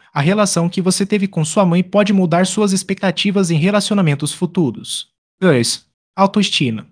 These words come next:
O apoio e a validação que você recebeu dela podem afetar sua autoestima. Três, resolução de conflitos. Como você aprendeu a lidar com conflitos na infância pode impactar suas reações na vida adulta.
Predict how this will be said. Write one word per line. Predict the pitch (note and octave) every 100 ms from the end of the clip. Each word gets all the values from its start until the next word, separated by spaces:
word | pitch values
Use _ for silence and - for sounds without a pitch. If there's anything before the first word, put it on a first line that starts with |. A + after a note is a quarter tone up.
| -
O | D3
apoio | D3 D3+ C#3+ C#3+
e | D#3+
a | D3
validação | C#3+ E3 F#3 F3+ F3+
que | F3+ F#3
você | F3+ F3+
recebeu | E3 - F#3 C#3+
dela | C#3+ D#3+ E3+
podem | - E3+ F3
afetar | F3+ G3 E3 D3
sua | - F3+
autoestima. | F3 F#3+ - D#3+ A#2 A2+ _ _ _ -
Três, | G#3 C3+ - - _ _ -
resolução | E3 D#3+ A3+ A3 F3+
de | F3
conflitos. | F#3 G#3 G3 D3+ A#2+ - - - _
Como | - G#3 G#3
você | G3+ G3+
aprendeu | F#3+ A#3 A3+ F3+
a | F#3
lidar | F#3 E3 F3
com | G3 F#3+
conflitos | - G#3 F#3+ F#3+ F#3+ D#3
na | C#3+
infância | F3 - E3 F3+
pode | - - F#3+
impactar | F#3+ F#3+ F#3 F3+ F3+
suas | F#3 F#3+ -
reações | G#3 F#3+ E3+ F3
na | E3
vida | B2+ E3+ G#3
adulta. | D#3+ C3 G#2 G#2+ G#2+